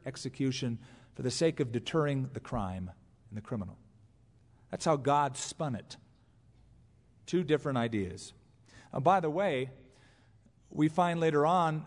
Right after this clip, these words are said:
that there's wars. On one hand, again, God says, "You shall not kill," that is murder, personal vengeance,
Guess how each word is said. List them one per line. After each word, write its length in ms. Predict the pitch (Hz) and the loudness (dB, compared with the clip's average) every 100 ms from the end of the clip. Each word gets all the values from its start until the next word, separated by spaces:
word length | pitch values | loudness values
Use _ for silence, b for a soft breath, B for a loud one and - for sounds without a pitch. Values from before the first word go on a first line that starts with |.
| 131 | -6
that 140 | 139 | -2
there's 300 | 160 143 135 | 2 2 0
wars. 960 | 147 135 160 190 156 110 101 92 - - - _ _ - _ B B B B | -4 2 4 6 6 4 -2 -6 -10 -12 -16 _ _ -20 _ B B B B
On 120 | 135 | -4
one 140 | 151 160 | 0 0
hand, 200 | 156 143 | -2 -2
again, 260 | 147 180 | 0 2
God 240 | 143 143 135 | 2 2 0
says, 180 | 139 135 | -8 -6
"You 80 | |
shall 220 | 143 156 135 | -6 -4 -2
not 200 | 127 - | -4 -4
kill," 380 | 185 165 131 | 0 2 2
that 160 | 131 123 | 2 0
is 240 | 117 - - | -2 -4 -10
murder, 480 | 117 143 175 127 135 | -2 2 2 2 0
personal 520 | - - 180 - 151 | -2 -4 -4 -2 -4
vengeance, 640 | 120 143 143 123 156 - | -2 0 0 -2 -6 -8